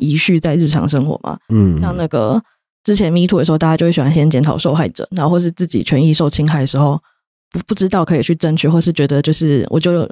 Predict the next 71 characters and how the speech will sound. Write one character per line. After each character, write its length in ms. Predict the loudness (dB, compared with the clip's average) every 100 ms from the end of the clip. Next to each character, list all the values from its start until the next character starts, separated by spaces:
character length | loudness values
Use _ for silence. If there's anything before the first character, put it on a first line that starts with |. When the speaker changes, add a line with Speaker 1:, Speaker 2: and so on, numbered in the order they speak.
| -2
Speaker 1:
逆 120 | 0
来 100 | 2
顺 140 | 2 2
受 100 | 2
就 80 |
好 120 | 0 -4
了。 80 | -10 _ _
那 80 | 0
后 80 | 0
来 60 |
发 100 | 0
现 80 | 0
这 60 | 2
些 100 | 0
其 80 |
实 100 | 0
都 120 | -2 0
跟 180 | 0
转 100 | 0
型 120 | 2 2
正 100 | 4
义 60 |
没 80 | 2
有 60 | 2
做 120 | 0
好 140 | 0
有 120 | -2 -4
关， 180 | -8 -10 -14 _ -6
所 100 | -2
以 60 |
后 140 | 0 2
来 160 | 2
人 120 | 2 2
家 120 | 2
常 180 | 2 2
在 120 | 2
问 100 | 0
我 100 | 0
说 320 | 0 2 0 -4 -4
：“你 60 |
干 120 | -2
嘛 120 | 0 0
一 40 |
直 120 | 0
在 140 | 0 2
那 40 |
边 160 | 2 2
撕 220 | 2 2
裂 140 | 2
社 200 | 0 0
会？” 180 | 0 -2 -6 _ -4
那 60 |
我 60 | 0
就 120 | 0
跟 80 | 0
他 140 | 0
说 160 | 2 0
：“其 60 |
实 100 | 2
你 140 | 2 2
日 80 | 2
常 120 | 2
生 140 | 2
活 80 | 2
中 200 | 0 0
有 120 | 0
可 120 | 0
能 100 | 0
被 120 | 0 -2
影 160 | -2
响。” 160 | -4 -6